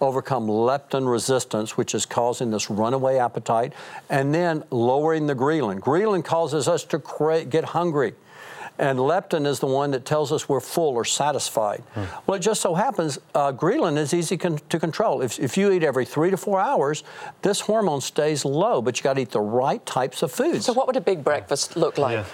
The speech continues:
Speaker 1: For example, steel cut oatmeal. People say, "Steel cut oatmeal, I can't eat that. I don't have time to cook it." It's so simple. All they do is put about a half a cup, or a child, a quarter cup, in a bowl, add about a cup of almond milk, and then let it sit in the fridge overnight.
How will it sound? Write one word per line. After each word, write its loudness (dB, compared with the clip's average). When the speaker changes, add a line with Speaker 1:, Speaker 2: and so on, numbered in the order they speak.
Speaker 1:
For 2
example, 0
steel 0
cut 0
oatmeal. 0
People 0
say, 0
"Steel -2
cut 0
oatmeal, 0
I 2
can't -2
eat -2
that. 2
I 2
don't 2
have -4
time 0
to -2
cook -2
it." 0
It's -2
so -2
simple. -2
All 2
they 2
do 2
is 2
put 0
about 0
a -2
half 0
a 0
cup, -2
or 2
a -2
child, 0
a -2
quarter 0
cup, -2
in 4
a 0
bowl, 0
add 2
about 0
a -2
cup -4
of -2
almond 0
milk, 0
and 2
then 2
let 2
it -6
sit -2
in -4
the 0
fridge 0
overnight. 0